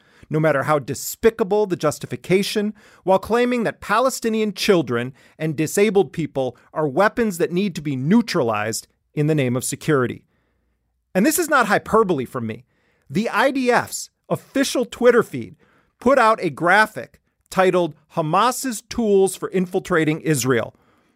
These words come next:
It included things like Molotov cocktails, rocks, wire cutters, and what they called arson kites. But also, and this is verbatim, the I D F listed children,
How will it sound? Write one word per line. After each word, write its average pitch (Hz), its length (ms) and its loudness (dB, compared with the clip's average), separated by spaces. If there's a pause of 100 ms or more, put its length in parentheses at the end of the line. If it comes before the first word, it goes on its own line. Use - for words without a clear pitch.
(100)
It 135 120 -6
included 170 460 0
things 156 260 -2
like 143 240 0
Molotov 135 520 -4
cocktails, 165 760 -2 (380)
rocks, - 680 0 (380)
wire 175 400 2
cutters, 107 500 -6 (360)
and 147 140 -2
what 180 160 2
they 170 120 0
called 156 420 0 (340)
arson 190 520 2
kites. - 580 -4 (640)
But 175 120 0
also, 226 500 0 (320)
and 131 140 -4
this 190 180 2
is 202 80 0
verbatim, 160 720 0 (460)
the 147 160 -8
I 196 200 2
D 220 200 0
F 196 180 0
listed 147 600 -2 (520)
children, 262 680 0